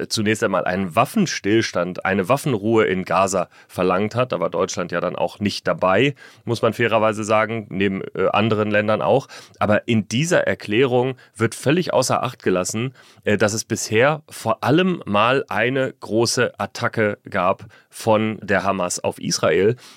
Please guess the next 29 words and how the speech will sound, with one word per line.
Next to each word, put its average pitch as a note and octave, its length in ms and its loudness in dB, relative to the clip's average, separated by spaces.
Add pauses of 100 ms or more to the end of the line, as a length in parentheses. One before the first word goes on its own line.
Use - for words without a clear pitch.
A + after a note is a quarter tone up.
(140)
und G#2+ 360 0
die G#2 60 -2
Bodenoffensive A2+ 1000 2
als G2+ 120 0
solche B2+ 300 2
ja A2 140 2
überhaupt G#2 300 0
noch A#2 120 -4
nicht - 180 -10
begonnen C#3 500 2
hat. F#2 180 -2
Also G#2 200 2 (420)
der A2+ 280 2
Akt - 420 -6
der B2 160 4
Selbstverteidigung, G#2+ 1200 0
der G#2+ 340 2
Israel A2 480 0
zugesprochen A#2+ 800 0
wurde, F#2 260 0 (340)
der A#2+ 340 2
hat B2+ 200 -4
eigentlich A2 300 -4
mal G#2+ 140 2
bestenfalls A#2+ 520 -2
in A2 100 -4
der G2 100 2
Vorbereitung F2+ 720 0
begonnen. E2+ 440 0